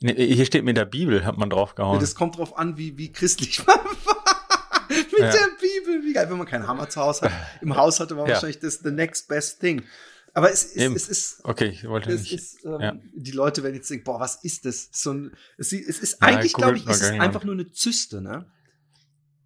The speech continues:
Speaker 1: Äh, das ist, äh, äh, wohl aus dem, äh, Gelenkflüssigkeit, die irgendwie austritt, habe ich da jetzt
Speaker 2: Ja.
Speaker 1: gerade gelesen.
Speaker 2: Ja.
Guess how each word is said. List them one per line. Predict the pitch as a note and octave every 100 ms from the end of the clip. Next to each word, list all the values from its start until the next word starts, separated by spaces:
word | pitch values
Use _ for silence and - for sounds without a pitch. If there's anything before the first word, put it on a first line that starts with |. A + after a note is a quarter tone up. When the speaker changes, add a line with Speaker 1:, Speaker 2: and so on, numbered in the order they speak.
| _ - - -
Speaker 1:
Äh, | - A2+
das | A2 G#2+
ist, | C3+ -
äh, | B2+ A#2+ A#2+ A2+
äh, |
wohl | A2 A#2+
aus | G#2+ -
dem, | A2
äh, | G#2+ A2+
Gelenkflüssigkeit, | G#2+ A2 E3+ A3 E3 G#2+ - G2+
die | G2+
irgendwie | G#2+ G#2+
austritt, | G2+ - A2+ A2
habe | G#2
ich |
da | A2
jetzt | G#2+
Speaker 2:
Ja. | C#3
Speaker 1:
gerade | G#2+ G#2+
gelesen. | G#2+ G#2+ G#2 A2 G#2
Speaker 2:
Ja. | B2+